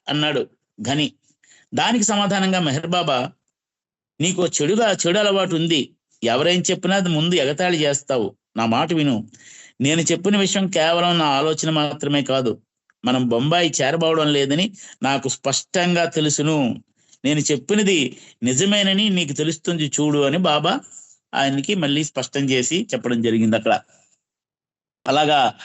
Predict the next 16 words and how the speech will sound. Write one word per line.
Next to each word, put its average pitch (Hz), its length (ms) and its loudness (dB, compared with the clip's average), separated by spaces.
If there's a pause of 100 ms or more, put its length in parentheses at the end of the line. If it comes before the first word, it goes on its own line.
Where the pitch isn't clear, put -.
(200)
"అయితే 170 240 0
నీ 208 120 2
మాటలు 196 360 2
మన 170 160 2
ముగ్గురికే 185 400 0
వర్తిస్తాయా, 202 720 0 (500)
లేక 185 220 0
రైలులో 196 480 0
ప్రయాణిస్తున్నటువంటి 190 880 -2
ప్రయాణికులు 160 600 0
అందరికీ 165 300 0
వర్తిస్తాయా?" 160 800 0 (300)
అని 170 520 0 (340)
ఆట 147 380 -2
పట్టించే 180 520 -2
ధోరణిలో 151 580 0